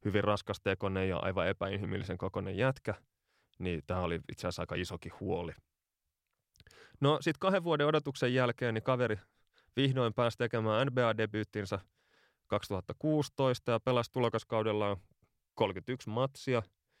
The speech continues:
pelasi kahtakymmentäviittä minuuttia, kun oli hyvin tiukka minuuttirajoitus, että kaveria ei vahingossakaan rasiteta, ja keskiarvot oli melko rankat, kaksikymmentä pistettä ja kahdeksan levyä, kaksi korin johtavaa syöttöä ja kaksi pilkku viisi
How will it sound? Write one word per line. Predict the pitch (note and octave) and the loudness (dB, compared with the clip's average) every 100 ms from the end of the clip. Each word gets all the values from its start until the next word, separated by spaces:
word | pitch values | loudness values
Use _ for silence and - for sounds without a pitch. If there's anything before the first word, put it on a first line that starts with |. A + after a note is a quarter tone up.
| _ _ _ | _ _ _
pelasi | E2+ G#2+ C3 | -2 0 0
kahtakymmentäviittä | C3+ A#2+ B2 B2 A#2 B2+ - A#2 | -2 -2 -4 -4 0 -2 0 -2
minuuttia, | A#2 A#2 G#2+ A#2 G#2+ | 0 0 -2 -2 0
kun | A2+ | 0
oli | G#2+ | 0
hyvin | A2+ A2 | 0 0
tiukka | A2 G#2+ A2 | 0 -2 -2
minuuttirajoitus, | G#2 G#2 G2 G2+ F#2+ G2 G2 G2 | -2 -2 -4 -2 0 0 -2 -10
että | - | -4
kaveria | G2+ G#2 G2+ | -2 -2 -2
ei | F#2+ | -4
vahingossakaan | G2+ G2 - - F#2 | -4 -6 -8 -6 -2
rasiteta, | G2+ C#3 C#3 A#2+ A2+ G#2+ | 0 0 0 -4 -4 -4
ja | G#2 G2 - - _ | -2 -6 -10 -20 _
keskiarvot | C3 - G#2+ A2+ C3+ C3+ | 0 2 0 2 0 0
oli | C#3 B2+ - - | 2 0 -4 -6
melko | B2 A#2 - A#2 - _ _ - | 0 0 2 -2 -4 _ _ -2
rankat, | A#2 A#2 A#2 A2+ - _ - - - | 2 2 2 -4 -4 _ -20 -12 -2
kaksikymmentä | B2 - A#2 - | -2 0 -8 0
pistettä | A#2+ - A#2 - | -2 0 -8 -2
ja | A2+ | -2
kahdeksan | A2 A2 A2 - G2+ | 0 -2 -2 -4 -2
levyä, | G#2 G2+ G2+ G2 _ _ | -2 0 -4 -6 _ _
kaksi | A2 G#2 - | -2 -2 -2
korin | A2 G2 | -2 0
johtavaa | G2 F#2+ G#2 G2 G2+ | -2 -2 -4 -4 -4
syöttöä | C#3 C3+ - - A2 | 0 -2 -2 -4 -2
ja | G#2+ G2+ _ _ _ _ | -2 -6 _ _ _ _
kaksi | B2 - - | -2 -2 -2
pilkku | A2 - A2 | -2 -2 -2
viisi | A2+ A2 - | 0 0 -2